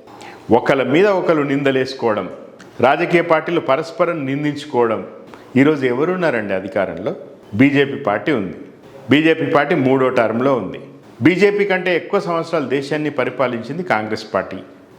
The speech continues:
ఆ మధ్యలో నేషనల్ ఫ్రంట్, యునైటెడ్ ఫ్రంట్ లాంటివి వచ్చినాయి.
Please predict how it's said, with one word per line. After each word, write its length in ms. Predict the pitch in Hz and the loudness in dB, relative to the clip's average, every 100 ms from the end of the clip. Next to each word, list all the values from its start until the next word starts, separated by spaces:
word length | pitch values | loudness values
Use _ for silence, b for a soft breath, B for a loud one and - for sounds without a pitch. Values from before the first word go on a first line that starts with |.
| - | 2
ఆ 120 | 151 | 2
మధ్యలో 540 | 156 143 160 180 196 | 2 2 2 4 2
నేషనల్ 440 | 151 147 147 147 139 | 2 0 0 -4 -2
ఫ్రంట్, 320 | 139 131 151 | -2 -4 -2
యునైటెడ్ 560 | 175 135 131 127 135 113 | 0 0 -2 -2 -4 -4
ఫ్రంట్ 300 | 117 110 123 | -4 -4 -2
లాంటివి 400 | 110 104 156 127 | -2 -2 -2 -2
వచ్చినాయి. 400 | - 104 98 | -4 -4 -6